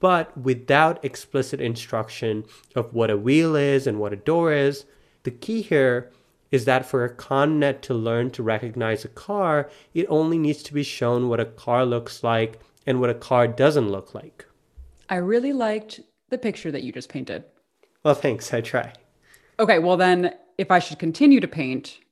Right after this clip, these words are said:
Speaker 2: our convnet imagination, we should also imagine the convnet as being very, very hungry for data.
Speaker 1: I see it.
Speaker 2: Okay, so current convnets need to be trained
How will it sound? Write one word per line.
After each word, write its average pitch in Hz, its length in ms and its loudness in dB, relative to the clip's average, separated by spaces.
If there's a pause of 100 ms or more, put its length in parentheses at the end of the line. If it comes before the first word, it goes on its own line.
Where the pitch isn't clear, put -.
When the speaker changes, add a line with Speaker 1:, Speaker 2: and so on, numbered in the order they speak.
(160)
Speaker 2:
our 156 140 2
convnet 143 600 -4
imagination, 147 840 -4 (560)
we 202 120 -4
should 208 160 -2
also 240 320 2
imagine 147 640 0 (540)
the 175 100 -4
convnet 156 440 0
as 143 120 -6
being 151 280 0
very, 165 500 2
very 143 400 -6
hungry 147 720 -4
for - 160 -8
data. - 400 -6 (720)
Speaker 1:
I 175 100 -2
see 123 240 0
it. - 140 -4 (380)
Speaker 2:
Okay, 190 320 4
so 190 400 4 (400)
current 311 400 4
convnets 151 800 -4
need 190 240 0
to 208 80 -4
be 214 100 -2
trained 151 560 0